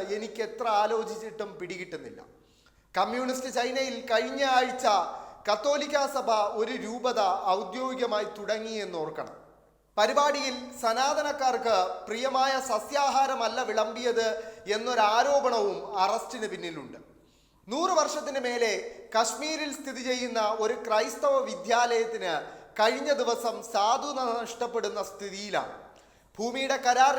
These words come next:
രേഖകളില്ല എന്നാണ് കാരണം. കരാർ പുതുക്കാൻ സമയത്ത് തന്നെ അധികൃതർ സർക്കാരിനെ സമീപിച്ചിരുന്നതാണ്. ഇക്കുറി അവിടത്തെ കുട്ടികളെ പരീക്ഷയ്ക്ക് എൻറോൾ ചെയ്യാൻ സാധിച്ചില്ല. കത്തോലിക്ക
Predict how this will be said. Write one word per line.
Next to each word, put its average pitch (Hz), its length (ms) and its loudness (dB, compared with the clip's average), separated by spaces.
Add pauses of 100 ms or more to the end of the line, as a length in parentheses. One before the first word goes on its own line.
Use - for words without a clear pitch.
രേഖകളില്ല 262 600 2 (220)
എന്നാണ് 233 300 0 (140)
കാരണം. 185 340 2 (540)
കരാർ 254 280 8 (100)
പുതുക്കാൻ 285 380 0 (160)
സമയത്ത് 269 460 0 (500)
തന്നെ 247 260 0 (240)
അധികൃതർ 262 440 0 (140)
സർക്കാരിനെ 269 560 0 (120)
സമീപിച്ചിരുന്നതാണ്. 202 880 -4 (560)
ഇക്കുറി 269 360 -2 (480)
അവിടത്തെ 254 400 4 (100)
കുട്ടികളെ 262 480 2 (180)
പരീക്ഷയ്ക്ക് 285 720 2
എൻറോൾ 277 360 6 (120)
ചെയ്യാൻ 233 260 4 (100)
സാധിച്ചില്ല. 180 500 -2 (880)
കത്തോലിക്ക 339 440 4